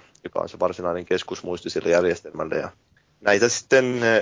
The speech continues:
totta kai jos ruvetaan miettimään, että kumpi konsoli nyt on parempi, niin no, tää muistiarkkitehtuuri ei välttämättä kauheasti loppujen lopuksi kerro, koska jos tuota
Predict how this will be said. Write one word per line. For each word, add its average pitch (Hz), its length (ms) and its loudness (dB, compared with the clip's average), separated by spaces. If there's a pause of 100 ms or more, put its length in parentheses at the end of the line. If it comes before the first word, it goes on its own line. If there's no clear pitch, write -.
(160)
totta - 220 -4
kai 110 180 6
jos 104 140 4
ruvetaan 104 320 2
miettimään, 98 420 -2
että 98 120 -16
kumpi 101 240 -6
konsoli 95 360 -4
nyt 92 160 -10
on 90 80 -8
parempi, 107 420 0
niin 98 140 0
no, 95 260 -2
tää 95 180 2
muistiarkkitehtuuri 95 1300 -2
ei 87 80 -2
välttämättä 92 440 -4
kauheasti 95 420 0
loppujen 92 260 -4
lopuksi 90 160 -10
kerro, 95 260 -2
koska - 360 -6 (260)
jos 95 120 -6
tuota 101 420 2